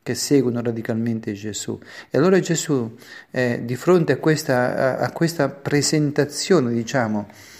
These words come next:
a questo stato di fatto di Pietro, Gesù risponde che cosa si deve aspettare Pietro.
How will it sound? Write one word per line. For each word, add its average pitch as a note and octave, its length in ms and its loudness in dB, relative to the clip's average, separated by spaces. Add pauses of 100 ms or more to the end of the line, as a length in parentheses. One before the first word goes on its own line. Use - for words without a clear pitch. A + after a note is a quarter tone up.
(140)
a - 80 -20
questo - 240 0
stato E3 360 2
di C#3 120 0
fatto C3 420 0
di C3+ 140 2
Pietro, C3+ 560 2 (240)
Gesù C#3+ 240 -2
risponde A2+ 840 0
che A#2 160 -8
cosa D3 280 0
si - 160 -4
deve B2 220 2
aspettare G#2+ 640 -6
Pietro. - 520 -10